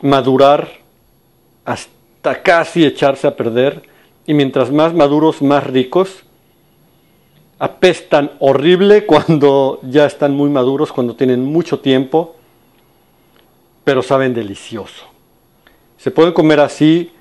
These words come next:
em, digamos, frescos, a medio madurar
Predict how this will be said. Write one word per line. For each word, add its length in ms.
em, 800
digamos, 380
frescos, 680
a 80
medio 320
madurar 600